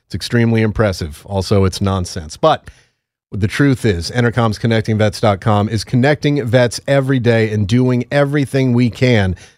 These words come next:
to get that good information out to you. So, hey, follow us on social media at Connecting Vets on Facebook, Twitter, Instagram, YouTube.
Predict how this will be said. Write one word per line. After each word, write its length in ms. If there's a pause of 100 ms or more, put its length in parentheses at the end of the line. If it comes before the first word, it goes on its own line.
(100)
to 80
get 180
that 160
good 180
information 640
out 220
to 100
you. 260
So, 300
hey, 300 (420)
follow 220
us 100
on 100
social 320
media 440
at 240
Connecting 400
Vets 200
on 140
Facebook, 460
Twitter, 340
Instagram, 560
YouTube. 400